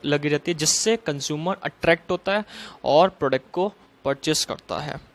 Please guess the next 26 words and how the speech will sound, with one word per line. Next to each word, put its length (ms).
एट्थ 240
पॉइंट 240
पे 80
डिस्कस 360
करा 220
गया 140
product 340
design 340
and 140
development। 440
Product 300
design 580
help 320
in 60
making 380
the 100
product 360
attractive 560
for 220
the 100
target 380
consumer। 360
प्रोडक्ट 300
डिज़ाइन 500
भी 180
इंपॉर्टेंट 600